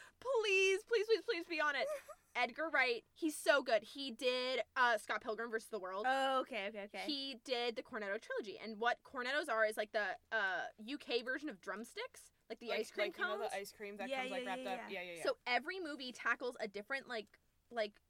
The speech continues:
Speaker 1: genre and has the same two main actors playing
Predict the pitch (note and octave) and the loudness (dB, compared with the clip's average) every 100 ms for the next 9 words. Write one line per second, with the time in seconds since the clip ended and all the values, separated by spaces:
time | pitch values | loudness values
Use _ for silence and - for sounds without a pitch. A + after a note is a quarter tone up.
0 | G#3 G#3 F3+ F#3+ B3+ G#4 C5 - B3 C#4+ | -12 -6 -4 -2 -2 -2 -4 -6 -4 -2
1 | D#4 B3 - A#3 B3+ C#4+ - - A#3+ B3+ | -4 -6 -4 -4 -4 -8 -12 -10 -10 -10
2 | A3 A3+ A3 D#3+ G3 - C4+ - G#3 G#3 | -6 -6 -4 -4 -6 -6 -14 -10 -10 -10